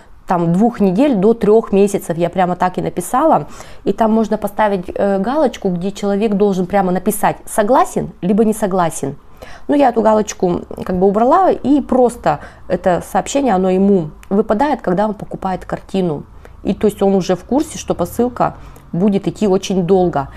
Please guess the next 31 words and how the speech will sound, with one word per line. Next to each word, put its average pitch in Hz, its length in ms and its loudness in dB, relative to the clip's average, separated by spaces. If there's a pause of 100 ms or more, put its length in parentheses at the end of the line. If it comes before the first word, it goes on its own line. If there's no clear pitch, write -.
(200)
И - 40 4
если 226 300 2
он 196 80 4
вдруг 220 340 2
мне 202 140 6
спустя - 380 -2
два 190 180 2
месяца 220 380 0
начнет 196 360 0
это - 140 -4
писать, 185 560 -2
"Где 214 240 2
моя 180 160 2
посылка, 185 380 -2
что 175 120 -4
так 180 160 0
долго?", 247 360 2 (260)
я 185 120 4
ткну 254 520 4 (260)
пальцем 175 560 0 (260)
<laughs> - 300 -18
в - 20 2
это 277 200 2
сообщение 247 460 0
и 233 40 0
скажу: 202 220 0 (280)
"Ну 254 140 6
вы 262 120 6
же 175 140 2
видели 220 340 2
сообщение, 175 640 0